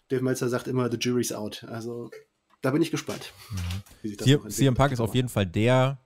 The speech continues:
Speaker 2: das
Speaker 1: Ja.
Speaker 2: wollte ich noch sagen, der natürlich die, <laughs> die, die persönliche Zuneigung von Tony Khan am meisten ausnutzt.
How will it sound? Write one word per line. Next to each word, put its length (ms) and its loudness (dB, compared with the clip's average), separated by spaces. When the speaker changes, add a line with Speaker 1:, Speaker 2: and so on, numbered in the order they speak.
Speaker 2:
das 120 -12
Speaker 1:
Ja. 40 -4
Speaker 2:
wollte 120 0
ich 60 -4
noch 120 2
sagen, 340 2
der 340 2
natürlich 640 2
die, 460 2
<laughs> 580 -14
die, 160 0
die 140 -2
persönliche 1300 6
Zuneigung 560 4
von 180 0
Tony 300 2
Khan 260 2
am 120 -2
meisten 260 0
ausnutzt. 560 -4